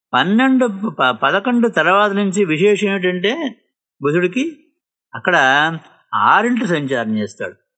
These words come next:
గోచార బుధుడు ఆరింటి సంచారం చేస్తే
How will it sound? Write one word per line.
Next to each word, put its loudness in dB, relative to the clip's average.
గోచార 2
బుధుడు 0
ఆరింటి 2
సంచారం -2
చేస్తే -2